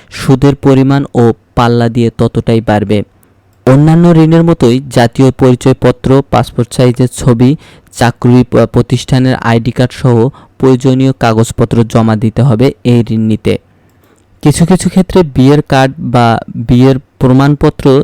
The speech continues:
চাইতে পারে সংশ্লিষ্ট ব্যাংক। তাহলে আর দেরি কেন? ব্যাংকের টাকায় দ্রুত বিয়েটা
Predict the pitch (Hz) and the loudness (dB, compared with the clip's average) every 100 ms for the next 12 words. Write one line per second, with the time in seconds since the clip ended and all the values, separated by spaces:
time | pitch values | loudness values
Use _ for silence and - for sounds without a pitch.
0 | - - 117 - 127 127 127 - - 127 | -2 -2 -2 -2 -2 0 -2 -2 -2 -2
1 | - 127 - 131 107 107 104 - - _ | -2 -4 -2 -2 -2 -2 -4 -10 -20 _
2 | _ - 123 131 135 135 - - 117 120 | _ -4 0 0 0 -2 -6 -6 -2 0
3 | 120 127 123 113 110 113 _ - _ _ | 0 0 0 -2 -2 -4 _ -20 _ _
4 | - 117 123 123 143 - 143 147 131 120 | -8 -2 0 0 -2 -2 -2 0 0 2
5 | 127 - 135 127 117 123 123 127 117 | 2 2 2 0 0 0 0 0 -2